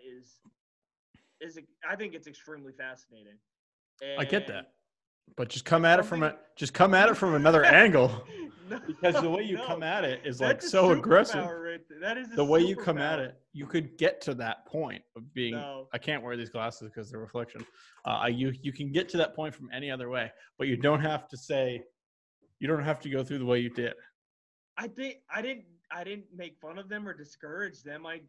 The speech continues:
Speaker 1: I, if I did anything, I gave them more power.
Speaker 2: This is, this is why people, you know,
Speaker 1: I'm
Speaker 2: blow you up on
Speaker 1: empowering
Speaker 2: Facebook.
Speaker 1: people.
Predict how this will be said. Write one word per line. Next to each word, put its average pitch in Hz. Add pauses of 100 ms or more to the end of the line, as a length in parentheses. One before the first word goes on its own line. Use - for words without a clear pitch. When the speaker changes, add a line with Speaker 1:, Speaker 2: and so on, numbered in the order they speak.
Speaker 1:
I, 160 (420)
if 185
I 190
did 214
anything, 175
I 151
gave 160
them 170
more 160
power. 143 (1080)
Speaker 2:
This 143
is, 156 (320)
this 143
is 135
why 120 (640)
people, 123 (160)
you 123
know, 113
Speaker 1:
I'm 202
Speaker 2:
blow 123
you 117
up 117
on 123
Speaker 1:
empowering 226
Speaker 2:
Facebook. 196
Speaker 1:
people. 202